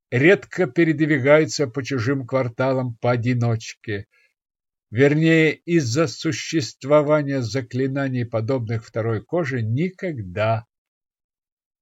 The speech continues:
А захватить группу тренированных солдат живьем без масштабной драки,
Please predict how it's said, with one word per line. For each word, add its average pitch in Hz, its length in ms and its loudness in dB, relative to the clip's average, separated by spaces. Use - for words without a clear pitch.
А 135 220 6
захватить 160 760 2
группу 170 560 4
тренированных 156 880 2
солдат 143 500 4
живьем 143 920 4
без 123 260 -2
масштабной 113 880 -2
драки, 101 720 -2